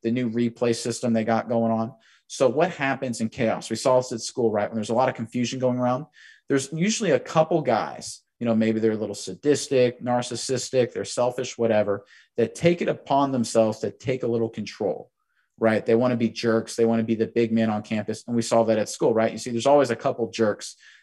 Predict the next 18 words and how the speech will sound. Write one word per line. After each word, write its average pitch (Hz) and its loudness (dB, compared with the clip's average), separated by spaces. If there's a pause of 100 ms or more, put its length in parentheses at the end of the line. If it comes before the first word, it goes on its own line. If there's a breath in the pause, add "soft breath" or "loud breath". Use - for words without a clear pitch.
(100)
that 113 2
then, 117 2
you 131 -6
know, 104 -2
take 147 2
advantage 123 0
of 110 -2
the 107 -2
situation 110 -4
to 107 -10
just 104 -10
feel 127 0
like 113 2
they 104 -2
can 104 -4
be 101 -2
in 95 -6
control. - -6